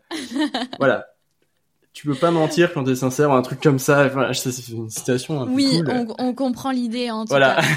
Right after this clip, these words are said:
Speaker 1: Mais oui, les community managers,
Speaker 2: Ouais.
Speaker 1: restez vous-même et
Speaker 2: Ouais.
Speaker 1: testez de nouveaux formats, euh, testez des nouvelles plateformes
Speaker 2: Ouais.
Speaker 1: et amusez-vous.
Speaker 2: Voilà, super. Merci pour ce mot de la fin. Euh.
Speaker 1: <laughs> Avec plaisir.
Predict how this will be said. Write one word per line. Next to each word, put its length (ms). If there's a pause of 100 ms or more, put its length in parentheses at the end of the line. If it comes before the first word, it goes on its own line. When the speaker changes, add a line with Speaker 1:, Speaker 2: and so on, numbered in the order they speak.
(240)
Speaker 1:
Mais 220 (640)
oui, 180
les 100
community 440
managers, 380
Speaker 2:
Ouais. 280 (100)
Speaker 1:
restez 400
vous-même 520 (120)
et 280
Speaker 2:
Ouais. 80
Speaker 1:
testez 360
de 120
nouveaux 240
formats, 720
euh, 180
testez 520
des 120
nouvelles 340
plateformes 920 (260)
Speaker 2:
Ouais. 220
Speaker 1:
et 380
amusez-vous. 580 (320)
Speaker 2:
Voilà, 300 (220)
super. 500
Merci 260
pour 180
ce 100
mot 120
de 80
la 80
fin. 180 (640)
Euh. 520 (240)
Speaker 1:
<laughs> 220
Avec 200
plaisir. 380